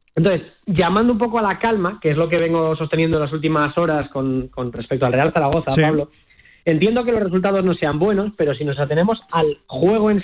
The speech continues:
Speaker 1: sí, pues, eh, el día de mi-, de Andorra, por ejemplo, pues, eh, el equipo no juega bien, pero gana. Sin embargo, partidos como el del Mirandés o los del Alcorcón, o sin ir más lejos, el del Sporting, eh, en la, en el Molinón, que para mí ha sido el mejor partido del Zaragoza fuera de casa,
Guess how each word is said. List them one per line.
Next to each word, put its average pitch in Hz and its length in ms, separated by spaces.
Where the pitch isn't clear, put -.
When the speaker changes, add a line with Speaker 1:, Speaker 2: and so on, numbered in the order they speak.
Speaker 1:
sí, 233 260
pues, 131 160
eh, 135 200
el 143 140
día 202 180
de 208 120
mi-, 202 240
de 185 320
Andorra, 190 500
por 139 160
ejemplo, 202 460
pues, 117 160
eh, - 240
el 143 120
equipo 202 460
no 202 180
juega 196 300
bien, 208 260
pero 127 220
gana. 214 400
Sin 127 100
embargo, 170 340
partidos 160 320
como 190 180
el 185 80
del 180 100
Mirandés 185 360
o 160 40
los 143 100
del 135 100
Alcorcón, 147 460
o 180 120
sin 147 180
ir 202 100
más 165 160
lejos, 170 440
el 151 180
del 143 180
Sporting, 135 720
eh, 120 440
en 131 100
la, 127 160
en 131 140
el 131 160
Molinón, 139 360
que 147 100
para 135 140
mí 165 80
ha 180 40
sido 185 100
el 175 60
mejor 180 260
partido 170 300
del 147 100
Zaragoza 151 320
fuera 151 160
de 139 100
casa, 160 300